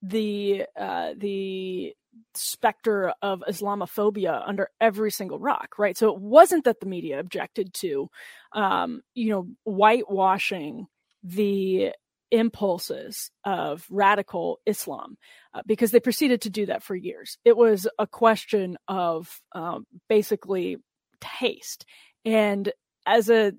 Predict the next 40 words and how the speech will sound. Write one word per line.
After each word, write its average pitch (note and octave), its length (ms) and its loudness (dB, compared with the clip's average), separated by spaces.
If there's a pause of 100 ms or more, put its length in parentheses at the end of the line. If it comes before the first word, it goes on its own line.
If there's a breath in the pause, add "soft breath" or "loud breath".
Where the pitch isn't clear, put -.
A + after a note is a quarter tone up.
(120)
a F3+ 80 0
culture, E4+ 360 0
and G3+ 120 0
this A3+ 140 -4
is G#3+ 100 -4
another B3+ 260 -2
thing G3 200 -6
that F3+ 160 -8
I F#3 80 -4
think, G3+ 360 -4 (100)
you G#3+ 80 -8
know, G3 120 -6 (440)
free A#3+ 240 2
speech - 500 -6
absolutists, G#3+ 720 0
which G3+ 180 -4
I, G3 200 -4 (140)
I F#3+ 320 -2
refer C#4+ 260 0
to D#4 40 0
myself A3 420 0
in F3 100 -8
that F3+ 140 -4
way F3+ 140 -2
sometimes G3 640 -4
because F3+ 340 -8
it's, F3 160 -12
like, - 220 -6 (240)
as A3 280 4
free A3 200 -4
speech F#3 280 -2 (120)
and G3+ 100 -4
absolutist F#3 540 -6
as F#3+ 140 -10
you G3 100 -6
can F3+ 160 -8
get, G3 320 2
of F3+ 100 -8
sort G3 160 -4
of F#3 140 -10